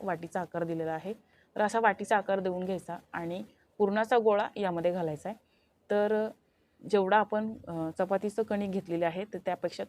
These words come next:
थोडासा मोठा पुरणाचा गोळा घेतला आहे आणि तो यामध्ये, अ, म्हणजेच या कणकेच्या वाटीमध्ये घातला आणि असं थोडंसं बंद करत आपल्याला हा कणके, म्हणजेच पुरणाचा गोळा कणकेमध्ये ढकलत ढकलत हे बंद करून घ्यायचं आहे.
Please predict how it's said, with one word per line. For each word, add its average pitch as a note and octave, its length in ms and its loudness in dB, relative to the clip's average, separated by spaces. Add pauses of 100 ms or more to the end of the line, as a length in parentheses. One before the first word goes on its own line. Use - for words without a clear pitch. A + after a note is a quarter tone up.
थोडासा A3 320 4
मोठा G3+ 360 -4 (240)
पुरणाचा F3 380 -2
गोळा F3 240 2
घेतला F3+ 280 -4
आहे G3+ 100 -4 (400)
आणि F3+ 240 -6
तो G3+ 60 2
यामध्ये, F3 380 0 (480)
अ, E3 100 -4
म्हणजेच E3 300 -6
या G3 60 -2 (360)
कणकेच्या F#3 460 0 (360)
वाटीमध्ये F#3 460 0
घातला F3+ 320 -4 (420)
आणि F3+ 220 -2
असं G#3 220 -4 (340)
थोडंसं G#3 400 -2
बंद G3 260 2
करत F#3+ 300 2
आपल्याला F3 360 0 (200)
हा F#3 100 -6
कणके, F#3 480 -4
म्हणजेच F#3 220 -6
पुरणाचा F#3+ 420 -4
गोळा F#3+ 200 2
कणकेमध्ये F3 560 -4 (420)
ढकलत F#3+ 300 0
ढकलत F#3 400 0
हे G3 120 -6
बंद E3+ 260 0
करून E3+ 280 -2
घ्यायचं F#3 280 -4
आहे. G#3+ 100 -6